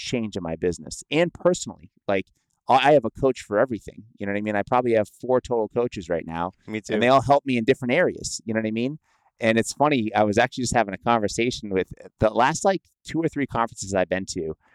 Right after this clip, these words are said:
Speaker 1: um, like, almost everybody has, like, a relation-, do you have a relationship coach?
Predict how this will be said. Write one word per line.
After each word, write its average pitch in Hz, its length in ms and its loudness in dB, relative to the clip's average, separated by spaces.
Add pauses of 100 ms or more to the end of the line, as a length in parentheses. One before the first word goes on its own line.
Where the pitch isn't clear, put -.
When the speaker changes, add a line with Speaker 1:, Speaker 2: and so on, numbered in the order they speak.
(280)
Speaker 1:
um, 85 460 0 (260)
like, 101 160 0 (1600)
almost - 280 2 (100)
everybody 180 600 4
has, 113 640 0
like, 104 260 -2
a 107 80 -2
relation-, 98 420 0
do - 60 -6
you 156 40 4
have 160 80 -2
a 151 60 2
relationship 147 500 -2
coach? - 340 -4